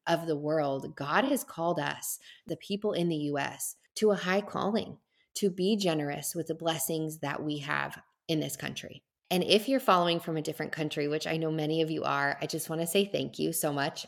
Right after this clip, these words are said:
I can't even tell you how cool it is to look at my podcast map and see where everyone is listening from. It means so, so much to me. And I would love to hear from you if you don't mind even sending a D M on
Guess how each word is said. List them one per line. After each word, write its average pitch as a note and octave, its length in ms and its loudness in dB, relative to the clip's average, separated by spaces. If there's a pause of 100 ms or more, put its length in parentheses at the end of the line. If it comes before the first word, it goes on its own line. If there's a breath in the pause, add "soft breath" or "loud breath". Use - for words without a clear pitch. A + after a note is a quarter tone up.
(100)
I D#3 180 4
can't D3+ 240 -2
even F3+ 200 4
tell C#3+ 220 -2
you C#3 240 0
how D#3 260 -4
cool D3+ 300 0
it - 120 2
is D3 160 0
to D#3 140 -6
look D3 220 -2
at F3 100 -4
my D#3 140 -2
podcast D3+ 580 -4
map F3 320 -2 (440 loud breath)
and E3 160 2
see F3 200 4
where E3 120 6
everyone D#3 400 2
is D3+ 160 -2
listening D#3+ 400 -2
from. F3 540 -2
It D#3+ 140 0
means D#3 420 -2
so, D#3 460 0
so D#3+ 200 -2
much D3+ 360 -4
to F#3+ 60 -4
me. G#3 280 0 (260 loud breath)
And F#3+ 100 6
I G3 40 10
would F#3+ 140 6
love F3+ 160 6
to D#4 80 6
hear D3+ 220 2
from F3+ 220 0
you G#3 280 2
if F3+ 260 0
you E3+ 140 2
don't F3+ 180 0
mind D#3 300 -2
even D#3+ 260 -2
sending E3+ 280 0
a D#3+ 100 0
D D3+ 200 -2
M D3 240 -2
on D3 180 -6